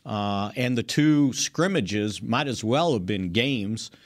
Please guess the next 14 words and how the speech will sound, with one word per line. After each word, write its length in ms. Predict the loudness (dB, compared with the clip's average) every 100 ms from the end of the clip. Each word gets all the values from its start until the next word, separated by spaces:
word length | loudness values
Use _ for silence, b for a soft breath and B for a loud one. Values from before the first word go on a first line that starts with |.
| b b -8
Uh, 340 | -4 -2 -4
so, 360 | -4 -2 0 2
yeah, 320 | 2 2 0
this 200 | -2 -4
break 440 | -2 0 0 -2 -4
can't 340 | -2 -2 -4
come, 360 | -2 0 -2 -4 b b _
uh, 300 | -4 -2 -2 -4
I 120 | -2 -2
think, 260 | -2 -4
at 100 | -4
a 40 | -2
better 280 | -2 -2
time. 460 | -2 -2 -2 -2